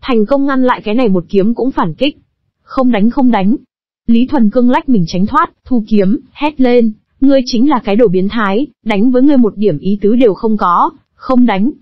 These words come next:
nói cái gì đều không đánh. Muốn đánh cùng kia hỗn trướng đánh tới."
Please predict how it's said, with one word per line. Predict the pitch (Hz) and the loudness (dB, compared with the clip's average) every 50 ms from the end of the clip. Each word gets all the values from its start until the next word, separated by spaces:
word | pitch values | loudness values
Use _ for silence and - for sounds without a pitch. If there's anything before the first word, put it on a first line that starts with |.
| _ - | _ -2
nói | 220 226 214 214 226 | 0 0 0 0 -2
cái | 233 262 254 254 | -2 -2 -2 0
gì | 269 277 226 | 2 0 2
đều | 185 190 180 | 2 0 0
không | 170 - 240 226 | 0 0 0 2
đánh. | 226 214 190 196 285 - _ _ _ _ _ _ _ _ - | 2 2 0 0 -2 -4 _ _ _ _ _ _ _ _ 0
Muốn | 233 240 240 240 | 2 2 4 2
đánh | 240 220 240 269 | 2 2 2 0
cùng | 277 311 247 208 202 | 2 0 0 0 0
kia | - 240 233 | 0 0 0
hỗn | 208 208 220 233 254 | 0 0 0 -2 0
trướng | - 254 208 214 | 0 0 0 2
đánh | 214 202 214 240 | 2 2 2 2
tới." | 247 226 208 202 233 294 349 | 2 2 0 2 0 0 -2